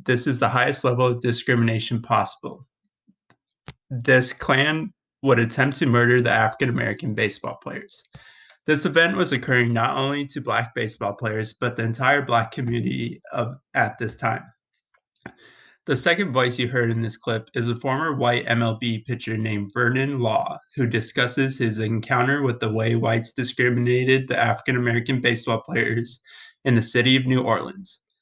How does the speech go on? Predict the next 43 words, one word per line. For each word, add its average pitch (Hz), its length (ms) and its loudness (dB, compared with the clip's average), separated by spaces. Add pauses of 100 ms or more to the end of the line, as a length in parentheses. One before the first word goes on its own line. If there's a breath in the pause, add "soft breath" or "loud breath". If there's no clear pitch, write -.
(340)
As 117 220 2
you - 40 -8
can 180 140 2
tell 135 240 4
from 123 480 0 (140)
the 127 100 0
breaking 123 460 0
in 131 100 2
his 139 160 -4
voice, 110 460 -4 (100)
Vernon, 135 480 2 (300)
Vernon 135 540 4
was 120 300 2
not 120 300 2
one 117 240 0
who 113 300 0
discriminated 110 880 -4 (320)
against 110 440 -2
black 104 280 -4
players. - 540 -2 (340 soft breath)
He 131 140 0
states 151 400 0
that 113 180 0
he 123 100 0
had 113 160 2
never 127 280 0
seen 120 340 -4
such 113 220 -8
a 107 80 -8
thing. - 260 -16 (460 soft breath)
You 123 140 -2
could 139 240 -2
tell 143 200 4
that 139 320 2 (300)
he 127 280 -2
knew 135 520 0
what, 120 320 -2 (200)
what 131 280 -4
he 135 160 2
was 131 340 2
witnessing 117 600 -2
was 110 200 -4
wrong 110 360 -4